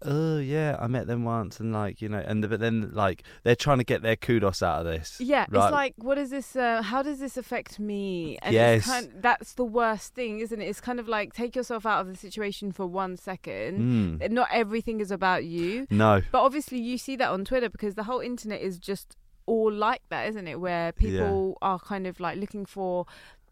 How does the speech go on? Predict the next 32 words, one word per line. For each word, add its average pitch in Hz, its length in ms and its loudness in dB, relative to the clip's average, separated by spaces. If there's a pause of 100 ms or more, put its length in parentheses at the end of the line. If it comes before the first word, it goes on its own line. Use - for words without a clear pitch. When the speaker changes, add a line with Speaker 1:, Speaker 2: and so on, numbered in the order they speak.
(260)
Speaker 2:
uh, 143 280 0
you 120 200 -6
know, 170 400 0 (200)
I-, 208 120 0 (160)
looking 226 360 -6
to 226 120 -6
identify 190 560 -4
with 165 240 -8
th-, 156 120 -16 (120)
these 175 240 -10
things 180 260 -10
that 160 100 -12
are 165 40 -12
going 185 280 -6
on, 165 260 -6
but 147 100 -12
they 196 140 -4
don't, 185 320 -4 (160)
I 214 60 -4
don't 220 160 -2
know 208 100 -4
if 190 140 -10
they 185 200 -4
were 180 320 -2
around 175 260 -2
before 196 320 -6
the, 175 460 -6
like, - 200 -6
social 175 280 -8
media 214 360 -4
and 156 120 -4
internet. 180 560 -6